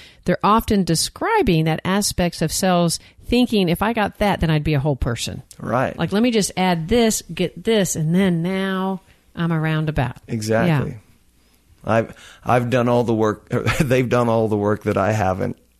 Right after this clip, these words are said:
Speaker 2: and that'll <laughs> take care of my,
Speaker 1: My, your
Speaker 2: you know, in describing themselves with that sort of personals arc when you have, like, pictures of yourself.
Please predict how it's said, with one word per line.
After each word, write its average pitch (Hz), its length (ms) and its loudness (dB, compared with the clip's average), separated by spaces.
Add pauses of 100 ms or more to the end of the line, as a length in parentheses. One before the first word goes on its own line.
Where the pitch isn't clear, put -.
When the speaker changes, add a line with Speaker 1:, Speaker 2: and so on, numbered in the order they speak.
Speaker 2:
and 98 140 -2
that'll 101 240 -2
<laughs> - 20 -4
take - 260 -4
care - 200 -2
of - 180 -6
my, - 380 -6
Speaker 1:
My, 180 220 0
your 185 260 2
Speaker 2:
you 131 100 2
know, 110 300 -2 (460)
in 139 100 0
describing 123 360 -2
themselves 101 400 -4
with 104 180 -10 (140)
that 101 400 -4 (180)
sort 113 220 -4
of - 260 -10
personals 120 460 -4
arc 104 400 -6
when 110 480 -6 (380)
you 123 160 -2
have, 117 460 -2 (440)
like, 123 320 -6
pictures 127 420 -4
of 95 120 -2
yourself. - 480 -14